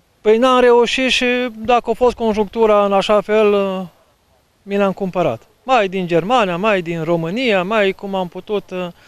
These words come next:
uh, mai ieftine, mai scumpe, dar investiția se ridică undeva la un miliard și vreo două sute de milioane, bani vechi, vre-, vreau să spun.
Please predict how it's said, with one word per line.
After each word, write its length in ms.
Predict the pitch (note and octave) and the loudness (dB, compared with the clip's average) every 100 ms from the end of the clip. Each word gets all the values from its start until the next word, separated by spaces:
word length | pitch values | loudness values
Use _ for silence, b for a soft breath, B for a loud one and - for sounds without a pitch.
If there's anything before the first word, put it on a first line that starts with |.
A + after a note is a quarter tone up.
| b b - | b b -14
uh, 100 | E3 E3 E3 D3+ | -10 -8 -8 -8
mai 260 | F3+ G#3 F#3+ | -2 0 2
ieftine, 400 | A#3 G3+ F#3+ F#3 | 2 0 -6 -4
mai 180 | F3 E3+ | -4 -6
scumpe, 400 | - A#3 G#3 G3 | -6 -6 -4 0
dar 380 | A3+ A3+ A3 G3+ b b b | 2 2 0 -6 b b b
investiția 600 | - G#3 G3 G3 A#3 G#3 | -2 0 2 0 0 0
se 120 | F#3+ G3 | 2 4
ridică 360 | F#3 G3 F#3 | 4 2 0
undeva 340 | F#3+ F#3 F#3 F3+ | -2 0 2 2
la 80 | |
un 100 | E3+ | 0
miliard 320 | E3+ F3 F3 E3 | 0 2 2 2
și 80 | D3 | -4
vreo 160 | D#3 | -8
două 260 | D#3 D#3 C#3+ | -2 -2 -2
sute 220 | D3+ C#3 | -8 -18
de 80 | C3 | -18
milioane, 320 | C#3 D3 D#3+ _ - | -16 -12 -14 _ -12
bani 300 | D3+ F3+ E3 | -2 0 0
vechi, 240 | D3+ C#3 - | -4 -8 -8
vre-, 240 | C3 B2+ C#3+ | -14 -16 -14
vreau 180 | C#3 C3 | -12 -12
să 140 | C3+ | -14
spun. 200 | B2 - | -20 -20